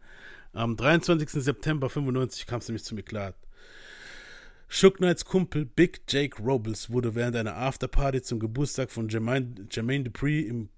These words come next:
Platinum City Club in Atlanta, Georgia, erschossen. Robles war ein Mitglied der Campanella Park P-Teams, also von den Bloods, und ein Mitarbeiter bei Death Row. Der starb eine Woche später halt, nachdem er angeschossen wurde.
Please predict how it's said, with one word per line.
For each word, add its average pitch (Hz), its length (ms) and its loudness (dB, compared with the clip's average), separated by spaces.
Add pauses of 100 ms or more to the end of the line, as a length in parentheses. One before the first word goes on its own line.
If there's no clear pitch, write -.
Platinum 143 520 -2
City 156 360 0
Club 127 340 -4
in 113 80 -4
Atlanta, 110 600 -6 (180)
Georgia, 107 320 -4
erschossen. - 600 -10 (840)
Robles 151 420 2
war 117 140 0
ein 113 100 0
Mitglied 123 400 -4
der 110 100 -2
Campanella 117 520 -2
Park 117 420 -2
P-Teams, 131 760 -4
also 98 220 -10
von 98 200 -8
den 90 180 -8
Bloods, 117 640 -4
und 98 120 -10
ein 101 120 -2
Mitarbeiter 120 560 0
bei 101 140 -2
Death 104 320 -6
Row. 78 240 -10 (260)
Der 95 60 -8
starb 98 300 -6
eine 95 100 -8
Woche 92 160 -6
später 87 380 -8
halt, 87 160 -12 (280)
nachdem 80 420 -12
er 71 40 -10
angeschossen 76 540 -12
wurde. 67 200 -18